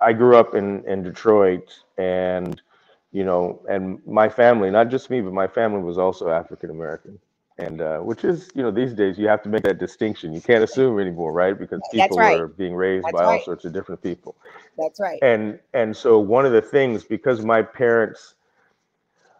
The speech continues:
Speaker 1: I, I don't tend to talk about poverty as a disadvantage or victimization because they never presented it that way. But as we mentioned in the phone call that we had, you know, my mother grew up in, in, like, a shantytown house with chickens running around the yard, and, and her four sisters and her mom. My dad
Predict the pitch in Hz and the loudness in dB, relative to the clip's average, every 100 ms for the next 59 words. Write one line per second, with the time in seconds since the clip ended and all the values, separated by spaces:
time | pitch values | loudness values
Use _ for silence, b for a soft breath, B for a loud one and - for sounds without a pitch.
0 | _ _ - - 139 156 151 120 - 139 | _ _ -4 2 6 8 6 4 0 0
1 | 135 117 - 92 - 117 - 92 107 104 | 0 -4 -10 -10 -2 -2 -2 -4 0 0
2 | - _ - 104 107 107 107 98 90 82 | -2 _ -6 -4 -4 -6 -4 -4 -4 -8
3 | 87 85 92 101 - 101 113 90 98 98 | -10 -12 -12 -16 -14 -10 -12 -10 -6 -6
4 | 101 101 101 87 82 98 - 95 90 101 | -6 -8 -8 -8 -8 -10 -10 -14 -10 -8
5 | 98 - 104 92 - 85 78 90 101 110 | -10 -10 -14 -14 -12 -14 -10 -8 -4 -4
6 | 113 107 101 110 110 117 113 113 113 - | -4 -8 -6 -6 -4 -6 -6 -2 -2 0
7 | 113 127 - _ _ _ _ - 85 82 | -2 -2 -8 _ _ _ _ -20 -20 _
8 | 107 104 95 - b b b b - 110 | 2 2 0 -6 b b b b 0 0
9 | 90 120 104 110 - 101 95 87 113 110 | 2 0 2 0 -2 -6 -6 -4 -2 -2
10 | 104 92 87 87 95 90 90 90 98 101 | -2 -2 -2 -4 -4 -6 -8 -4 -4 0
11 | 104 104 87 92 90 90 90 95 90 85 | 0 0 -4 -6 -4 -2 -2 -4 -8 -6
12 | 82 85 - 101 95 90 95 90 87 87 | -8 -8 -8 -8 -8 -8 -6 -4 -4 -6
13 | 85 82 95 92 - 90 - 113 110 92 | -10 -4 -2 -2 -4 -12 -10 -10 -8 -8
14 | 90 90 87 85 87 85 85 87 87 87 | -6 -6 -4 -6 -6 -6 -4 -2 -2 -2
15 | 85 80 92 85 92 90 - 92 87 104 | -8 -10 -14 -14 -10 -10 -6 -6 -4 -8
16 | - 85 85 82 82 82 87 98 92 85 | -8 -10 -10 -10 -10 -6 2 4 2 0
17 | 85 78 87 101 98 95 | -6 -4 0 2 4 2